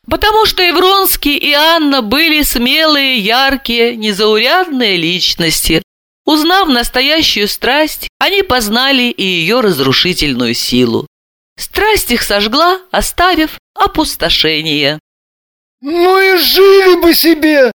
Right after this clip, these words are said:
Speaker 1: удивился Альберт.
Speaker 2: "Будто только они влюблялись. Разлюбишь одну, полюбишь другую, а то и сразу троих. Уж я-то знаю!"
Speaker 1: Алиса опасливо покосилась на Клёнова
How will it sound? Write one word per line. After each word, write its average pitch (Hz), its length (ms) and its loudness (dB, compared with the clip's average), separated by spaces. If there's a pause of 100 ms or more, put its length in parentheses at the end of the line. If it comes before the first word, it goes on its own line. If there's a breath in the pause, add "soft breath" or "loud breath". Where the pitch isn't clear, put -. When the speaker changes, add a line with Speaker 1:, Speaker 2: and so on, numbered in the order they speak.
(160)
Speaker 1:
удивился 185 720 0
Альберт. 165 600 -2 (400)
Speaker 2:
"Будто 277 580 0
только 302 400 4
они 285 220 4
влюблялись. 254 760 2 (500)
Разлюбишь 311 680 4
одну, 330 520 2
полюбишь 277 480 2
другую, 277 720 2 (340)
а 147 120 0
то 190 140 2
и 180 80 4
сразу 226 400 2
троих. 226 540 0 (260)
Уж 254 240 0
я-то 277 360 4
знаю!" 277 680 4 (880)
Speaker 1:
Алиса 196 540 0
опасливо 147 720 -2
покосилась 147 720 -2
на 135 140 -4
Клёнова 269 580 0